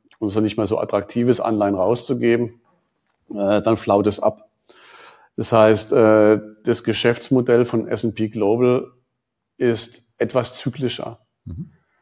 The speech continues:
Speaker 1: als das von M S C I, ist also damit auch riskanter als das von M S C I und rechtfertigt damit auch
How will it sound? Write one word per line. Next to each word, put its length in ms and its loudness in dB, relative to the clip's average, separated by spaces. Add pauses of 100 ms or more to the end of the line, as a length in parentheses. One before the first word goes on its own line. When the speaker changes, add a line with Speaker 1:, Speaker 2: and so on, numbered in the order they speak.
(300)
Speaker 1:
als 580 0
das 180 -4
von 140 -4
M 160 0
S 160 -2
C 140 -2
I, 300 2 (880)
ist 120 -2
also 600 0 (140)
damit 300 2
auch 360 0
riskanter 1000 -2
als 180 -10
das 140 -2
von 200 -6
M 160 -2
S 160 -4
C 180 -6
I 360 0 (1000)
und 600 0 (120)
rechtfertigt 520 0
damit 280 2
auch 460 0